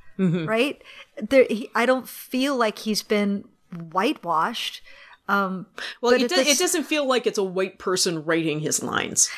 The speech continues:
Speaker 2: Yeah.
Speaker 1: and he's performing them. He, he feels like a character who comes from, is,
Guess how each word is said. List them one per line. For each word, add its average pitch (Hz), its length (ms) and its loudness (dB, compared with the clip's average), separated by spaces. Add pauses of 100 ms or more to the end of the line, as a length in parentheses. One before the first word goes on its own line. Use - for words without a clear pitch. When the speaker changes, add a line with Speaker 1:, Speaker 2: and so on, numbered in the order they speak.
(180)
Speaker 2:
Yeah. - 160 0
Speaker 1:
and 196 100 4
he's 175 140 2
performing 156 560 -2
them. 123 240 -2
He, 208 280 0
he 226 120 2
feels 226 560 0
like 185 320 0
a 165 140 0
character 160 600 0
who 147 340 -2
comes 147 300 2
from, 143 340 0 (280)
is, - 340 0